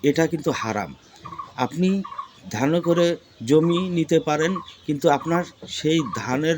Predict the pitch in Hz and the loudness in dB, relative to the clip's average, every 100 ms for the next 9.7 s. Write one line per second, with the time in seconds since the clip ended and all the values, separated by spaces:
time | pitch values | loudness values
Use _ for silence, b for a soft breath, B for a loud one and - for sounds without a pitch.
0 | 127 143 151 165 - 156 - - - - | 2 2 2 0 -2 -4 -4 -6 -6 0
1 | 120 92 95 120 117 160 - 147 147 151 | 0 0 -4 -8 -8 -6 -2 -2 -2 -6
2 | 143 160 151 - 160 165 147 165 170 185 | -6 -6 -4 -4 -2 -2 -2 -4 -2 -2
3 | 160 165 151 127 - 110 95 87 - B | -2 -2 -4 -6 -6 -4 -4 -6 -10 B
4 | B - - 147 127 143 120 143 156 151 | B -8 -2 2 4 2 4 2 4 0
5 | 143 160 123 147 - - 131 98 82 B | 0 -4 0 2 2 0 0 0 -4 B
6 | B - 120 156 143 131 139 156 156 156 | B -8 -4 2 4 4 2 2 0 0
7 | 147 123 B - 98 104 151 160 160 147 | -2 -4 B -12 -4 0 2 2 2 2
8 | - 127 151 151 147 147 123 120 B B | 2 -2 -2 -2 -2 -2 -2 -4 B B
9 | - 139 156 165 165 147 143 | 0 2 2 0 0 -4 -4